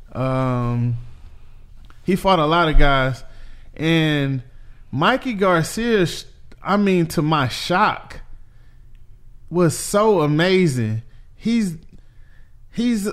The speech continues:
he, to me, he's like a Mexican fighter that came from Crunk Gym, because he just sits back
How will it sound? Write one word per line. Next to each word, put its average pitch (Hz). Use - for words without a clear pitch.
he, -
to 208
me, 247
he's 233
like 214
a 147
Mexican 196
fighter 202
that 151
came 185
from 147
Crunk 165
Gym, 143
because 143
he 226
just 202
sits 214
back 170